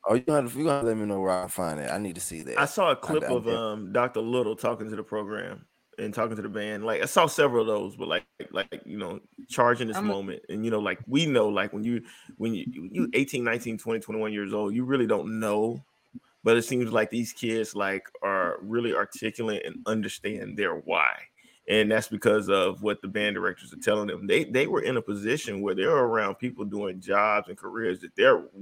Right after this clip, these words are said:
Speaker 2: right now, eighteen, nineteen, twenty, twenty-one years old, where they're fully qualified at doing whatever it is. They know, like, but they didn't know that that was a
Speaker 3: Mm-hmm.
Speaker 2: job until they
Speaker 1: Mm-hmm.
Speaker 2: got there and they saw somebody doing it.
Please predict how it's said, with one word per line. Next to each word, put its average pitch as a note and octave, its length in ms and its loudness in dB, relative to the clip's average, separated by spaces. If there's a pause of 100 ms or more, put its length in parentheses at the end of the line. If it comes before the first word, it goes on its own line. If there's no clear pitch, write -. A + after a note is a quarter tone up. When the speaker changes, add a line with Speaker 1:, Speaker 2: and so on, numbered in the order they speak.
Speaker 2:
right C3 280 2
now, A2+ 320 2 (240)
eighteen, A#2 360 -2
nineteen, G#2 380 -2
twenty, G#2 240 -4
twenty-one G2+ 380 -8
years F#2+ 180 -10
old, G#2 200 -2 (280)
where G#2+ 220 8
they're A2 540 6 (340)
fully A2+ 640 4 (140)
qualified F#2 760 2 (160)
at G2 300 0
doing G#2 400 4 (640)
whatever A2 580 12
it F#2 140 4
is. F#2+ 260 4
They C3 180 12
know, A#2 440 6 (100)
like, A#2 480 8
but A#2+ 120 4
they C#3 120 10
didn't B2+ 200 4
know C#3+ 160 6
that A2 100 -4
that G2+ 220 2
was F#2+ 120 -2
a F2+ 40 -4
Speaker 3:
Mm-hmm. D2 100 -6
Speaker 2:
job A2 460 2 (1160)
until C3+ 200 10
they A2+ 100 6
Speaker 1:
Mm-hmm. G#2 100 2
Speaker 2:
got B2+ 240 6
there A2 180 4
and G#2 100 -2
they G#2 60 0
saw C3+ 220 6
somebody A2+ 440 2
doing B2 360 4
it. F#2+ 100 -4